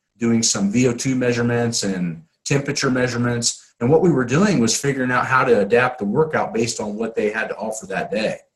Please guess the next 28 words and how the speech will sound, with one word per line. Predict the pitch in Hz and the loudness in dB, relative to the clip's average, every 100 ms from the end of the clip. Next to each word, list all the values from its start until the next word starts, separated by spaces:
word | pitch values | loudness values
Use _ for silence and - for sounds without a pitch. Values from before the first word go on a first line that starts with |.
| _ 117 | _ -2
And | |
I | 127 | 2
think | 180 - | 2 4
that's | 120 170 196 120 | 4 6 4 0
what | 98 | 0
you | 113 110 | 0 0
want | 110 | -4
to | |
do | 101 110 | -2 -4
as | 92 | -4
a | - | -8
coach, | - 143 117 - | -2 0 0 -4
is | 98 - _ _ _ | -4 -6 _ _ _
base | 143 202 - | 4 6 4
things. | 175 170 156 143 - - _ - | 4 2 2 2 -2 -8 _ 0
And | 127 | 4
I | |
actually | 165 180 180 | 4 4 4
just | 143 147 | 2 0
did | 156 | 0
an | 139 | 0
advanced | 110 113 139 127 - | 0 0 0 -4 0
programming | 160 165 123 110 101 | 0 2 2 0 -2
thing | 117 110 | -2 -2
on | 107 98 | 0 -2
my | 98 | -2
Patreon | 98 - 101 113 98 98 | -2 -2 0 -2 -2 -2
channel | 104 101 98 | -2 0 0